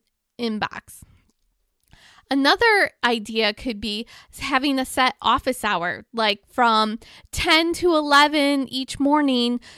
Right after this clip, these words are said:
You do have your inbox open and you can respond right away. And you can tell parents, "Hey, I am available eight, eight A M to three. I will be checking email,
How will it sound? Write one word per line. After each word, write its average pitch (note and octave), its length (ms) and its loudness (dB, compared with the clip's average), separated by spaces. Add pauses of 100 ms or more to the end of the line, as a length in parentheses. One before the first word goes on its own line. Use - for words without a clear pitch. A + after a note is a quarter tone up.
(120)
You C4 260 2
do D#4 280 2
have D#4 240 -2
your B3 120 0
inbox A3 600 -2
open F#3 380 -4
and A3+ 360 -4
you B3 300 0
can D#4 400 -4
respond B3 580 -2
right G#3+ 280 2
away. G#3 480 0 (300)
And B3 320 4
you C4+ 220 2
can C#4+ 160 0
tell F4 240 2
parents, A#3 480 -2
"Hey, G#4 320 -4
I A#3+ 180 4
am D4+ 220 -2
available D#4 640 2
eight, - 400 -10 (160)
eight A#3+ 160 -2
A D#4 160 -2
M D#4+ 160 -2
to G4+ 140 -2
three. B3 360 -2
I G#3+ 120 0
will G#3 200 0
be D4 140 -4
checking E4 400 -6
email, A3 420 0